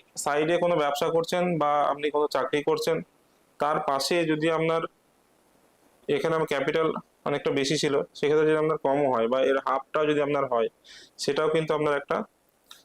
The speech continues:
সাপোর্টিং ইনভেস্টমেন্ট বল-, আহ, রিটার্ন বলতে পারেন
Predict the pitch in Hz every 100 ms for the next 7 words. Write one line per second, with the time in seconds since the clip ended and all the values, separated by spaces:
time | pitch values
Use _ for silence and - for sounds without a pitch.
0 | _ - - 139 139 165 160 175 175 -
1 | _ _ - 139 143 156 - 160 151 151
2 | 135 127 123 123 131 156 151 151 151 151